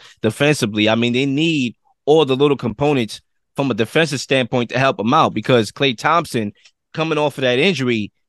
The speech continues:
he's not gonna be the same on that side of the ball. I, I'm not saying that offensively he's never gonna get back. I think he'll get back to a certain extent, right, to where he was before. Offensively, defensively,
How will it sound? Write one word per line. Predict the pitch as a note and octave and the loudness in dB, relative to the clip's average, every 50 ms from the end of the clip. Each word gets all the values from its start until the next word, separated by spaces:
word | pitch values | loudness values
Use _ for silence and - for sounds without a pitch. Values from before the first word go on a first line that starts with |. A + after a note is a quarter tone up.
| _ _ _ | _ _ _
he's | - C3+ B2+ C3+ | -6 -4 -2 2
not | F3 F#3 F3+ C3+ | 2 2 2 2
gonna | D#3+ D#3+ D3 C3 | 2 2 2 2
be | A2+ C3+ F#3+ | 2 0 2
the | G3 E3+ | 2 0
same | C3+ - D3+ C3+ C3 A#2+ A#2 - | 0 0 -2 0 0 -2 -2 -2
on | C#3+ D3 C#3 A#2+ | -2 -2 -2 -2
that | B2 D3+ F3 F3 - | -4 -4 -4 -4 -4
side | - - F3 D#3 D3+ | -6 -4 -4 -4 -4
of | C3+ A#2+ | -4 -6
the | A2 | -6
ball. | G#2+ C#3 E3+ F#3 D3 A2+ G2+ - | -4 -2 0 0 0 0 -2 -2
I, | - C#3 D#3+ D#3 | -2 0 0 0
I'm | E3 F#3 | 0 0
not | F#3+ F3+ E3+ D3+ | 0 0 -2 -2
saying | - - F3+ E3+ E3 | -4 -6 -6 -4 0
that | D#3 D3 C#3 - _ _ _ _ - | 0 0 0 -2 _ _ _ _ 0
offensively | C3 C#3+ C#3 - F3+ F3 D#3 - C3 C3+ D3 D3 C#3+ | 2 2 2 2 0 0 0 -2 -8 -6 -6 -4 -4
he's | C#3+ C#3 B2 | -4 -4 -2
never | D3 D3+ C#3+ C3 | -2 -2 -2 -2
gonna | C3+ C#3 C3 | -4 -4 -4
get | A#2+ A#2 C3 B2 G2+ G2 | -4 -4 -6 -6 -6 -4
back. | - C#3+ D3+ C#3 A2 - | -2 -2 -2 -2 -2 -4
I | C3+ D3+ | -4 -4
think | - D#3+ C#3 | -4 -4 -2
he'll | C#3 C#3+ C#3+ B2 | 0 2 2 2
get | G#2+ C3 B2 A2 G#2+ | 2 0 -2 0 0
back | C3+ C#3+ D3 C#3 B2+ - _ _ _ _ _ - | 2 2 2 2 0 -4 _ _ _ _ _ 0
to | - D#3 | 2 2
a | C#3+ - | 2 2
certain | - D#3+ D3 C#3 | 2 -2 -2 -2
extent, | A#2+ G#2 - - - - G3+ F3+ E3 C#3 - - _ _ _ _ _ _ | -6 -8 -10 -12 -4 0 0 0 0 0 -6 -12 _ _ _ _ _ _
right, | - A2+ B2+ C#3 D3 C#3+ | -4 -2 0 0 0 -2
to | - D3+ | -4 -6
where | C#3 C3 C#3+ C#3 | -4 -2 -4 -4
he | C3+ C#3+ D3+ | -4 -4 -4
was | C#3 D3 C#3+ B2 | -2 -2 -2 -2
before. | - C3 A#2 - - E3+ F3+ D#3 C3+ B2 A#2 - _ _ _ _ _ C3 | -4 -8 -12 -6 -4 -2 0 0 0 -2 -4 -6 _ _ _ _ _ -4
Offensively, | C3+ B2 - - E3 G#3 A#3+ - - B2 G#2+ A2 A2+ A2 A2 | -4 -4 -2 0 2 2 2 2 0 -2 -2 -2 -2 -4 -2
defensively, | G2 A#2+ A#2 - - G3+ A#3 A3 - D3+ B2 C3 C#3 C3+ B2 | -4 -6 -4 0 2 2 2 2 0 -4 -2 -2 -2 -2 -2